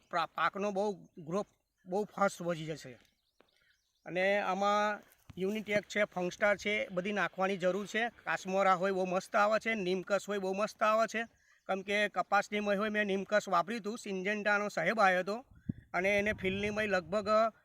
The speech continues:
સાડા સાતથી આઠના એન્ટ્રી ટાઈમના આવ્યો હતો, એટલે મેં ત્યાં આગળ રોડ પર હતો કપાસવાળા ખેતરની મય. તો એ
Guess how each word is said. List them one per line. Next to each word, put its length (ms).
સાડા 300
સાતથી 360
આઠના 520
એન્ટ્રી 560
ટાઈમના 640
આવ્યો 200
હતો, 400
એટલે 180
મેં 180
ત્યાં 240
આગળ 160
રોડ 180
પર 180
હતો 180
કપાસવાળા 560
ખેતરની 400
મય. 220
તો 120
એ 320